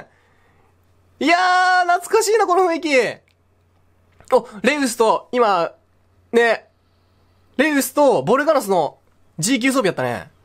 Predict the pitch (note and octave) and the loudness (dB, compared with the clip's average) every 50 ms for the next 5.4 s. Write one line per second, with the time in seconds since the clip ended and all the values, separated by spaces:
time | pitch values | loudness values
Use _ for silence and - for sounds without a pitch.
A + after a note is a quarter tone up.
0 | _ - - B3+ A3 E4+ F4+ G4 A4+ A4 A4 A4+ A4 A4 A4 A4 A4 A4+ F#4+ - | _ -14 -6 0 2 2 4 4 2 2 2 2 2 2 0 0 0 -2 -4 -6
1 | - E4+ - F#4 G4 G4 F#4+ F4+ E4+ A4 - - F#4+ G4 F4+ F#4 C4+ G3+ C#3 - | -8 -2 -2 -2 0 0 -2 0 0 0 0 0 0 0 2 2 0 0 -2 -6
2 | - _ _ _ _ _ _ _ _ _ _ _ _ _ _ _ _ _ _ _ | -10 _ _ _ _ _ _ _ _ _ _ _ _ _ _ _ _ _ _ _
3 | _ _ _ _ _ _ _ _ _ _ _ _ _ - _ - - - - - | _ _ _ _ _ _ _ _ _ _ _ _ _ -20 _ -20 -20 -20 -14 -6
4 | F3 C#4+ D#4+ E4 E4 D4+ E4+ D#4+ D#4 D#4 C#4 A#3+ G#3+ - E4+ E4+ D4+ A3 G3+ G3+ | -2 0 0 0 2 0 0 2 2 2 0 0 -2 0 0 0 0 0 0 0
5 | E3 D#3 E3 E3 D3+ B2+ F#2+ - | 0 2 0 0 -2 -2 -6 -10